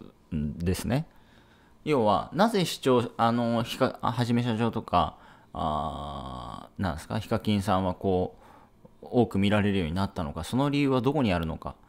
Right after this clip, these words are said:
どこに視聴者は反応しているのか、ターゲットは誰なのか、ターゲットに対してどういう訴求でこうやってるのかっていう見方で見たりしてましたね。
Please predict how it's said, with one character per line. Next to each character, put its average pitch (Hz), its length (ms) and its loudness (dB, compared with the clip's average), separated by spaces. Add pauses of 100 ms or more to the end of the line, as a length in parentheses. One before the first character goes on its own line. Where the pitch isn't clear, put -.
(240)
ど 175 120 4
こ 208 140 0
に 151 120 2
視 - 140 -6
聴 131 180 4
者 92 160 2
は 101 120 6
反 98 360 0
応 92 80 -2
し - 100 -10
て 98 80 0
い 95 40 2
る 92 60 -2
の 87 120 -4
か、 - 240 -8 (280)
タ 170 180 4
ー - 40 2
ゲ 170 80 2
ッ - 20 0
ト 165 200 0
は 143 80 6
誰 139 200 2
な 87 100 0
の 55 100 -6
か、 - 200 -8 (460)
タ 180 160 6
ー 175 60 4
ゲ 180 80 2
ッ - 20 0
ト 170 160 -2
に 170 100 2
対 165 160 4
し - 40 -8
て 98 120 0
ど 117 180 2
う 139 60 2
い 143 60 0
う 139 380 2
訴 - 240 -6
求 110 200 0
で 98 300 4
こ 107 120 -2
う 95 40 0
や 98 100 0
っ - 40 -16
て - 100 -6
る 107 80 -2
の 104 80 -4
か 156 140 -4
っ 160 60 -10
て - 160 -6
い 214 80 2
う 214 80 4
見 147 160 -2
方 127 260 -2
で 87 100 -2
見 85 120 -4
た 78 100 -4
り 73 100 -6
し - 120 -16
て 78 100 -6
ま 80 140 -4
し - 60 -12
た - 100 -12
ね。 113 160 -10